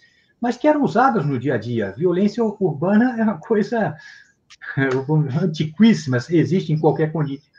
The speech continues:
qualquer continente, em qualquer cultura, em qualquer tempo,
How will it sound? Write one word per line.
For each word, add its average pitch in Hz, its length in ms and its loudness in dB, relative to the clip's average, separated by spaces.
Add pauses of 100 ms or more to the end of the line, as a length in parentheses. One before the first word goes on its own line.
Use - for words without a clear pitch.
(340)
qualquer 156 440 0
continente, 151 960 0 (440)
em 147 520 2
qualquer 156 400 0
cultura, 185 420 4
em 147 60 4
qualquer 147 500 2
tempo, 160 560 4